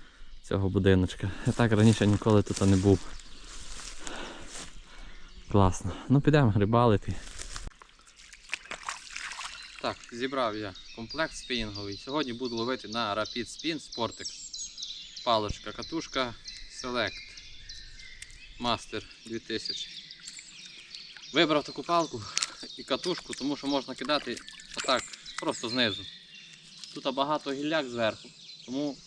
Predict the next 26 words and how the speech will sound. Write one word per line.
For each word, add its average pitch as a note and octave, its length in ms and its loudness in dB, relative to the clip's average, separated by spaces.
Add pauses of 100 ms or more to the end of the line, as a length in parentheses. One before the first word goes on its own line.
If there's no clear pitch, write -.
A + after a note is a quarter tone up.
(120)
з-, G#2+ 640 -14
не B2+ 80 -4
получиться C3 480 -4
отак G#2+ 220 -8
зверху G#2+ 300 -4
кидати. G2 420 -6
А - 20 -4
я A#2 180 0
ще, C3 180 -6 (340)
ну, B2 100 -6
кастинговою A#2+ 640 -2
палкою A#2 360 -2
ще - 100 -10
так A2 220 -8
не A2+ 60 -6
навчився A2 420 -6
знизу G#2 280 -4
точно A2 300 -8
кидати. C3 400 -4 (1040)
Тому A#2 180 -2
вибрав A#2+ 300 2
сьогодні A#2 380 -4
цю G#2+ 160 -10
палку, C3+ 340 -2
цю A2+ 140 -12
катушку A2+ 520 -6